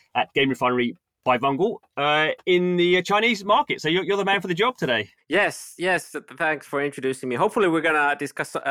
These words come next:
Speaker 2: other markets as well. But, uh, yeah, so, uh, China, the China market is, is definitely, uh, my sort of focus area at, uh, Game Refinery. Happy to be in the podcast.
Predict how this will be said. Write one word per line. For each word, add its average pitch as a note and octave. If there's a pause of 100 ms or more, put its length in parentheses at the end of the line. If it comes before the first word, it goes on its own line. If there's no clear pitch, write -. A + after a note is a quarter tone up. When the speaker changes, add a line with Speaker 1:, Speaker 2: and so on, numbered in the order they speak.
(360)
Speaker 2:
other D3
markets B2+
as A#2
well. A#2+
But, G2+
uh, G#2
yeah, A2+
so, B2+
uh, A#2
China, C#3+
the C3
China D3+
market A#2+
is, A2
is -
definitely, G#2
uh, -
my F#2+ (160)
sort G#2
of -
focus G#2 (180)
area G#2 (140)
at, G2+ (120)
uh, G2+ (120)
Game G#2+
Refinery. G2+ (140)
Happy D#3+
to C#3
be C#3
in B2+
the B2
podcast. A#2